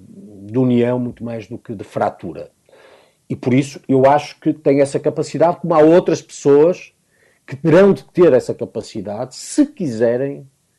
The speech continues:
que realmente o C D S ultrapasse o seu momento atual. Sejam quais <laughs> sejam. Porque sejam, seja-, sejam quais sejam essas pessoas. Eh, seja o Adolfo, seja o Francisco, seja o Telmo Correia,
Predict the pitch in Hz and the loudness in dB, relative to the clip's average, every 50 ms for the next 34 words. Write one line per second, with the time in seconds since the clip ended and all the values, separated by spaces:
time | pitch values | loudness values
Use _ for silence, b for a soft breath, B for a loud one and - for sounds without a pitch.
0 | _ _ - 180 156 175 190 180 143 131 127 135 139 135 135 131 - - 135 117 | _ _ -2 0 0 4 4 4 4 4 2 0 -4 -4 -8 -12 -8 -8 -6 -4
1 | 120 123 127 127 - - _ _ _ _ _ _ - 240 202 - - 139 - - | -2 -4 -4 -6 -6 -14 _ _ _ _ _ _ -4 -4 -2 0 0 -2 -2 -2
2 | - 120 113 117 - - - - _ _ _ _ _ _ _ _ _ _ - 131 | -4 -4 -4 -4 -6 -10 -18 -20 _ _ _ _ _ _ _ _ _ _ -12 -10
3 | - - 139 123 123 117 110 110 110 98 - 110 - _ 127 104 92 90 - _ | -6 -4 -4 -2 -2 -4 -6 -8 -8 -10 -12 -16 -14 _ -14 -14 -14 -16 -20 _
4 | b b b b b b b b b b - - - - - 226 220 226 226 185 | b b b b b b b b b b -18 -18 -16 -4 0 4 4 6 4 4
5 | 175 220 214 220 226 233 - _ _ _ _ _ _ _ _ _ _ _ _ _ | 2 0 -2 -2 -4 -6 -12 _ _ _ _ _ _ _ _ _ _ _ _ _
6 | _ _ _ _ _ _ _ _ _ _ - 202 190 202 202 202 - - - - | _ _ _ _ _ _ _ _ _ _ 0 2 2 2 2 0 -4 -10 -16 -16
7 | - - 185 165 139 131 - - - 135 98 - - _ _ B B B B B | -14 -6 -2 -2 -2 -2 -2 -6 -6 -6 -6 -8 -14 _ _ B B B B B
8 | B B B B 147 B B _ 175 180 156 - - 180 180 160 151 143 143 135 | B B B B -20 B B _ -2 -2 -2 -2 2 4 4 6 8 8 8 6
9 | 127 127 143 135 - - 202 202 196 185 214 202 180 170 170 151 - - 214 208 | 6 4 2 -2 -4 2 2 2 4 4 2 2 2 0 -4 -6 0 2 2 2
10 | 185 - - - - 214 214 202 220 208 208 - 202 196 196 - - 190 202 208 | 2 -2 -6 -4 0 2 2 2 2 -2 0 2 2 2 2 2 2 2 4 4
11 | 196 202 202 185 - 208 196 - - - - 147 170 170 131 101 80 - _ b | 4 4 2 2 0 -2 -4 -4 -8 -2 0 2 4 4 4 2 0 -6 _ b
12 | b b b b b b - 131 123 117 117 110 107 101 98 92 92 98 - - | b b b b b b -4 -2 0 0 0 0 -2 -2 -4 -6 -8 -12 -10 -6
13 | 127 120 107 117 120 110 98 82 92 104 107 104 98 - - 101 92 87 85 - | -6 -4 0 0 2 2 2 0 2 2 2 2 0 -2 -8 -12 -10 -10 -10 -10
14 | - 101 95 - - - - 85 92 98 95 - _ _ 95 90 90 - - - | -8 -10 -10 -10 -12 -16 -14 -14 -12 -12 -14 -16 _ _ -20 -20 -18 -20 -20 -20
15 | _ - - 104 104 98 95 104 104 101 98 - - 104 107 110 - - - - | _ -14 -10 -10 -10 -8 -8 -8 -8 -8 -8 -6 -6 -6 -6 -6 -8 -12 -16 -16
16 | - - 92 101 104 107 107 107 104 95 - | -14 -12 -10 -8 -8 -8 -8 -8 -8 -10 -10